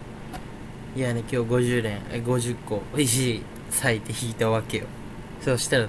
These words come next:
何ですか？えーっとね、なんと次は、え、白ひげとマルコなんですけど、お、なんと面白いことに、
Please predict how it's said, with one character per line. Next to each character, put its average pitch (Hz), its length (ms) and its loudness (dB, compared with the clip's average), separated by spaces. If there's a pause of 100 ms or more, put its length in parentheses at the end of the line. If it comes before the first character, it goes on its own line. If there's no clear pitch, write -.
何 127 340 2
で 117 80 -4
す - 100 2
か？ - 120 -12 (1120)
え 104 1040 -6 (180)
ー 110 40 -6
っ 110 40 -6
と 113 60 -8
ね、 110 60 -6 (640)
な 135 160 2
ん 127 40 0
と 120 120 -4
次 165 340 2
は、 110 240 4 (100)
え、 123 120 -2
白 160 320 0
ひ 196 100 -2
げ 185 140 2
と 175 120 0
マ 160 200 4
ル 160 80 0
コ - 160 -8 (920)
な 120 120 -2
ん 117 80 -2
で 107 80 -4
す - 120 -2
け - 80 -6
ど、 113 320 2 (100)
お、 131 120 0
な 160 120 2
ん 185 60 2
と 151 80 -2
面 139 160 0
白 170 220 0
い - 20 2
こ 113 80 -2
と 110 120 -4
に、 113 320 0